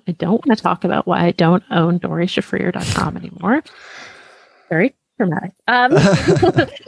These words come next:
I am on Twitter at Dory. I'm on Instagram at Dory.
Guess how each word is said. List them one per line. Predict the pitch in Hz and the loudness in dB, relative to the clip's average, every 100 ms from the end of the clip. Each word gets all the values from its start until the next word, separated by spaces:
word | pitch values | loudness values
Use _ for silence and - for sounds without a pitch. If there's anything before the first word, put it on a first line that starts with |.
| 453 - | -12 -2
I | 311 269 277 | 0 2 0
am | 269 285 233 | 2 0 0
on | 233 226 220 233 | 0 0 -2 -6
Twitter | - 208 208 269 | -6 -2 2 2
at | 311 214 208 | 2 -2 -4
Dory. | 196 175 185 214 320 415 - | -4 0 0 0 0 -2 -2
I'm | 202 202 | -2 0
on | 190 | -2
Instagram | 220 254 - 277 277 269 | -2 -4 -6 -6 -4 -2
at | 262 226 | -2 -2
Dory. | 254 247 254 262 269 | -2 0 2 2 0